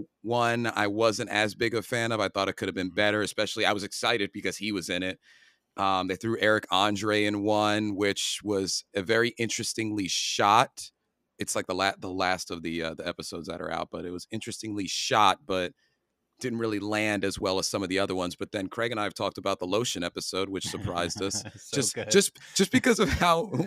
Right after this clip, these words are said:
Speaker 1: how it, and it was just a good, it was a good episode. So it had enough bite to it that I thought it, it definitely wasn't one or two for me, or even five, but it felt like it deserved number eight for me. I hope he does more.
Speaker 2: Yeah, it was good. I just, for me, there was,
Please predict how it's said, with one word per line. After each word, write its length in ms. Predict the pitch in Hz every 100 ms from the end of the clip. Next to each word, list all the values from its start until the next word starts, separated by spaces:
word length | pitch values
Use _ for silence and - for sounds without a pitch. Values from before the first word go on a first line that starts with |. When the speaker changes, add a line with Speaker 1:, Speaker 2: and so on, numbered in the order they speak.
| -
Speaker 1:
how 200 | 131 165
it, 100 | 147 156
and 180 | 147 147
it 60 | 151
was 180 | 170 165
just 160 | 185
a 40 | 156
good, 220 | 170 - -
it 80 |
was 140 | 151 143
a 60 |
good 180 | 151 160
episode. 460 | 156 127 - 95 -
So 320 | 120 107 107 - - - -
it 100 | 135
had 220 | 160 180
enough 440 | 175 147 143 143 - _ _ 85 -
bite 340 | 104 113 135 -
to 180 | 143 151
it 160 | 160 - _ _ _ _ 104
that 140 | 117
I 120 | 107
thought 300 | 98 117 107
it, 120 | 101 -
it 180 | 104 80
definitely 300 | 123 139 113
wasn't 260 | 101 95 90
one 160 | 90
or 60 | 82
two 240 | - 90
for 140 | 78 87
me, 180 | 82 80
or 140 | 85
even 180 | 85 80
five, 460 | - 85 80 82 -
but 220 | 80 80 -
it 160 | 85 -
felt 200 | 107 95
like 140 | 95
it 60 | 92
deserved 320 | 82 87 80
number 300 | 87 82 80
eight 160 | 76
for 140 | - 87
me. 200 | - 92 _ _ _ _ _ -
I 40 |
hope 120 | 110
he 40 | 95
does 180 | 85
more. 240 | 92 87 87 _ _ _ _ _ _ _
Speaker 2:
Yeah, 240 | 113 107
it 60 | 101
was 160 | 151 -
good. 260 | 123 95
I 80 | 95
just, 260 | 104 90 _ _ _ _
for 100 | 104
me, 160 | 107 95
there 160 | 98
was, 320 | 95 92 -